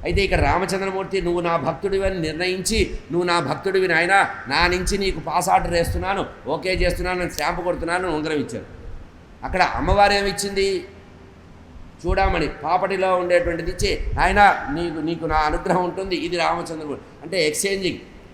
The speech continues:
అంటే రామచంద్రమూర్తికి చెప్పేసింది సీతాదేవి ఏమని? "వీడు నిజమైన భక్తుడు, ఇతన్ని అనుగ్రహించవలసిందే, నేను ఆమోదిస్తున్నాను" అన్నట్లుగా ఇక్కడ సీతాదేవి దగ్గర విషయంలో రామచంద్ర, హనుమత్ స్వామి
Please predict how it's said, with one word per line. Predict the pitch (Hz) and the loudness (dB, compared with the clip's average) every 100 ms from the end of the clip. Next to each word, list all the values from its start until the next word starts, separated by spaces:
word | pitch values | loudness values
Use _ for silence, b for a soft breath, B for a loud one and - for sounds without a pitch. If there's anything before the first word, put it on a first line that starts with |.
| - | -14
అంటే | 139 190 | -4 0
రామచంద్రమూర్తికి | 160 147 175 175 190 185 185 180 170 | 2 2 2 0 0 -2 -2 -4 -2
చెప్పేసింది | 165 190 185 180 160 | -2 0 0 0 -4
సీతాదేవి | 151 170 175 160 151 | -2 0 2 2 2
ఏమని? | 175 185 180 - - | 2 0 -4 -6 -10
"వీడు | 165 165 | -6 -4
నిజమైన | 147 175 190 196 | 0 0 0 0
భక్తుడు, | 160 156 156 160 170 117 - - | -2 -4 -4 -2 -2 -4 -8 -12
ఇతన్ని | 143 185 | -6 -2
అనుగ్రహించవలసిందే, | 165 180 180 185 175 175 165 160 151 147 170 156 - - | -2 -2 0 0 0 -2 0 0 0 0 0 0 -4 -6
నేను | 156 180 | -4 -2
ఆమోదిస్తున్నాను" | 156 180 180 175 156 - 160 151 143 151 127 92 - - | 0 0 0 0 -2 -4 -4 -2 0 -2 -4 -6 -10 -8
అన్నట్లుగా | 139 160 165 170 214 185 - - - | -6 -4 -2 2 4 2 -2 -12 -8
ఇక్కడ | 185 170 | -2 0
సీతాదేవి | 143 151 170 196 190 180 147 131 107 135 | 0 -2 2 4 4 4 2 0 -4 -6
దగ్గర | 123 156 | -2 -2
విషయంలో | 135 127 123 127 190 185 - - - | -2 -2 -2 4 4 4 0 -12 -4
రామచంద్ర, | 135 175 175 170 156 139 113 110 | -2 0 -2 -6 -6 -6 -6 -4
హనుమత్ | 165 185 180 | -2 -2 -2
స్వామి | 160 147 185 170 | -2 -2 -2 -2